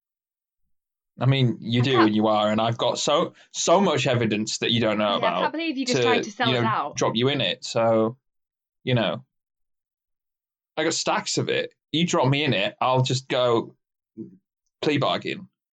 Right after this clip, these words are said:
Speaker 1: and you'll be in space jail for all time. And, uh, you know, I've won again, and I'm interdimensional beforehand, before I got caught.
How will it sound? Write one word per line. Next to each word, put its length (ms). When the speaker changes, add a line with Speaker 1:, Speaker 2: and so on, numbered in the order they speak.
Speaker 1:
and 120
you'll 140
be 100
in 60
space 340
jail 260
for 280
all 120
time. 440
And, 320
uh, 220
you 120
know, 260
I've 240
won 400
again, 560
and 220
I'm 120
interdimensional 880
beforehand, 720
before 200
I 40
got 180
caught. 300